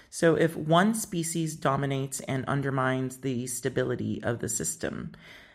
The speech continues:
then the eventual downfall of that species is not necessarily surprising.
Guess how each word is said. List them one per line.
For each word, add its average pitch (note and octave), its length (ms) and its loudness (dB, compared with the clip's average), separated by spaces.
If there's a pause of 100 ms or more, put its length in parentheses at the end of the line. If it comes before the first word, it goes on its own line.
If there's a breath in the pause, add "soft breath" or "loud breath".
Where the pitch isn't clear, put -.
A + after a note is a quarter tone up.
(140 loud breath)
then E3 220 2
the D#3+ 200 4
eventual G#3+ 460 2
downfall D#3 720 2
of C3 160 0
that C3+ 240 2
species - 640 -4
is C#3 220 -6
not C3+ 340 -2
necessarily A#2 720 0
surprising. - 880 -2